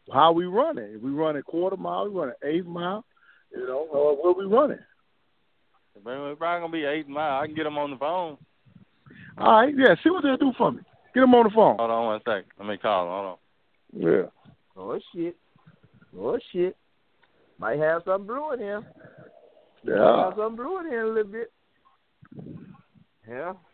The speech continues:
Speaker 3: Goddamn Douglas Law. Goddamn Douglas Law, goddamn it, uh, said he was a bad, he was a bad child. And shit, he, he ain't never know how to act right.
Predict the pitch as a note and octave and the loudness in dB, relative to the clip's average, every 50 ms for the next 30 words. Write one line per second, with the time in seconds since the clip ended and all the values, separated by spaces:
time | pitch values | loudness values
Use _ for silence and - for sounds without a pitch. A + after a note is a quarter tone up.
0 | _ A#2+ B2 - G2+ C3+ D3 D3 D#3 E3+ E3 E3 D#3+ F3+ G3 G3 G3 G3 G3 G3+ | _ _ -20 -14 -10 -10 -10 -6 -6 -8 -8 -6 -6 -6 -6 -6 -4 -6 -4 -2
1 | A3+ B3+ C#4 - _ _ - E3 D#3+ F3 F3+ F3 F3 G3 G3+ G3 F#3 F#3 A3 A3+ | -2 -2 -4 -6 _ _ -18 -14 -12 -12 -12 -12 -8 -10 -10 -10 -8 -10 -10 -10
2 | G#3+ G#3+ G#3+ G#3+ A3+ C4 C#4 C4 B3+ B3+ A#3 A3+ G3+ A3 A3+ A3 A3 G#3+ G3+ G3 | -10 -10 -10 -8 -6 -4 -4 -6 -6 -8 -10 -10 -10 -10 -10 -10 -10 -10 -8 -6
3 | F#3+ F#3 F3+ F3 E3+ E3 D3 - _ _ _ _ _ _ _ _ _ _ _ _ | -4 -4 -4 -6 -8 -8 -12 -14 _ _ _ _ _ _ _ _ _ _ _ _
4 | _ F#3 F3+ F3 F#3+ A#3+ C#4 B3+ G3+ F#3 E3 F#3 A3 A#3+ B3 A#3 F3+ - F#3+ A#3 | _ -10 -8 -8 -8 -10 -10 -8 -8 -8 -6 -6 -6 -6 -6 -10 -12 -12 -12 -12
5 | C4+ A#3+ G3 F#3 E3+ G3 G#3+ A3 A3 A3 G#3 _ B3+ C4 D4 D#4 A#3+ C#3+ A2 _ | -8 -8 -10 -8 -6 -6 -4 -4 -4 -4 -6 _ -4 -2 -2 -2 -2 -4 -8 _
6 | _ _ _ _ _ _ _ _ _ _ _ _ _ _ - - - - - G3+ | _ _ _ _ _ _ _ _ _ _ _ _ _ _ -20 -20 -20 -20 -18 -16
7 | F#3+ F3 D3+ D#3+ F3+ G3+ G#3 G3+ G3+ _ _ _ _ _ _ _ _ F#3 G#3 A#3+ | -16 -16 -16 -18 -20 -20 -20 -20 -20 _ _ _ _ _ _ _ _ -16 -14 -12
8 | G#3 G#3 A3+ C4+ D4+ C#4 G#3+ F#3 F3+ E3+ E3 D#3+ D#3 D3+ D3 C#3+ D3 D3+ C#3+ A#2 | -12 -10 -10 -10 -10 -10 -10 -8 -8 -6 -6 -6 -8 -8 -8 -10 -10 -12 -12 -12
9 | D3 C#3 B2 G#2+ | -12 -12 -12 -14